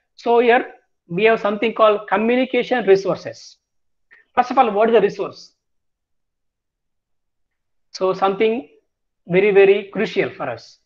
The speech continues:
Today, let us take water. It is a resource. That's why we should use it properly. Is it okay? So there are so many natural resources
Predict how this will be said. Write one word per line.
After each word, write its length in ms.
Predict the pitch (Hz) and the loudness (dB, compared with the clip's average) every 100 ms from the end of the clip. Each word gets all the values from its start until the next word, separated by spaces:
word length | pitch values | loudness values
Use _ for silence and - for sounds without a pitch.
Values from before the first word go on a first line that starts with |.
| - | -4
Today, 180 | 175 196 | -2 0
let 120 | 185 | 2
us 100 | 190 | 2
take 160 | 202 | 0
water. 320 | 156 160 147 - _ _ _ - | 4 2 2 -6 _ _ _ -6
It 60 | 170 | 2
is 40 | |
a 60 | 190 | 4
resource. 520 | 175 175 147 - - _ _ _ _ _ _ _ - | 4 0 -10 -12 -20 _ _ _ _ _ _ _ -2
That's 200 | 175 175 | -2 2
why 300 | 220 330 - _ _ _ _ _ _ _ - | 0 0 -4 _ _ _ _ _ _ _ -6
we 140 | 160 | -4
should 220 | 175 226 | 0 0
use 280 | 190 202 226 | 0 0 2
it 180 | 247 285 - _ _ | 0 -2 -8 _ _
properly. 420 | 185 185 196 127 - _ _ _ _ _ _ _ _ _ _ _ _ _ _ _ _ _ | 2 2 2 -2 -8 _ _ _ _ _ _ _ _ _ _ _ _ _ _ _ _ _
Is 120 | - 190 | -4 0
it 80 | 214 | 2
okay? 320 | 220 294 - _ _ _ | 2 0 -2 _ _ _
So 160 | - 185 | -6 0
there 200 | 180 190 | 2 2
are 60 | |
so 220 | 185 214 | 2 2
many 420 | 220 233 233 277 - _ _ | 2 2 0 -2 -8 _ _
natural 680 | 156 156 165 196 226 - 233 | -6 0 4 4 2 4 6
resources 640 | 190 190 202 233 269 - | 6 2 0 4 2 0